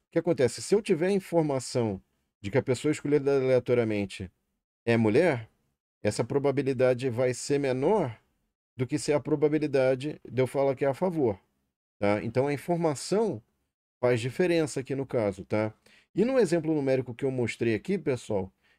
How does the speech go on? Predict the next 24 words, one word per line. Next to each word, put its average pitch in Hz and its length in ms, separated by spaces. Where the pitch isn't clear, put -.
eu 151 200
usei 139 260
a 160 80
probabilidade 139 640
de 117 60
ser 131 100
mulher 123 280
dado 113 240
que 127 120
é - 20
a 117 40
favor 160 460
e 135 80
com 165 160
a 151 60
probabilidade 147 640
de - 60
ser 170 80
mulher. 131 300
Aqui 113 160
eu 165 60
fiz 139 180
uma 139 140
alternativa, 131 920